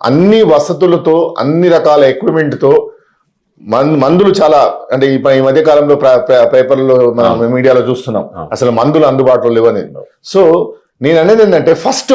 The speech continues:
Speaker 1: ప్రయారిటీ ఇవ్వండి. ప్రభుత్వానికి విజ్ఞప్తి చేశారంటే, అయ్యా, మీరు సాగునీరు, త్రాగునీరు వి-, విషయంలో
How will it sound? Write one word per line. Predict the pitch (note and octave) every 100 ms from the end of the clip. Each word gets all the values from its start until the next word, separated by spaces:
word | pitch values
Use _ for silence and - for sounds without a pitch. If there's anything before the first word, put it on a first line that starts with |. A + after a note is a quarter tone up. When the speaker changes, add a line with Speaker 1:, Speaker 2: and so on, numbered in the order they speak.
| C4
Speaker 1:
ప్రయారిటీ | G3+ G#3 E3 E3+
ఇవ్వండి. | D3+ D3 D3+ G2 - -
ప్రభుత్వానికి | B2 C3 F3+ F#3+ F3+ D#3
విజ్ఞప్తి | C3+ C3 F3+ D#3+
చేశారంటే, | D#3 C#3+ A#2+ C3 D3+ A3 - _ A2+
అయ్యా, | C#3+ E3
మీరు | E3+ D#3+
సాగునీరు, | D#3+ C3+ D#3+ E3+ E3 D#3+ E3+
త్రాగునీరు | E3 D3+ D#3 F3 E3 D#3+
వి-, | D3+ C3+ C3+
విషయంలో | C#3+ F3 D#3+ E3 G3+ -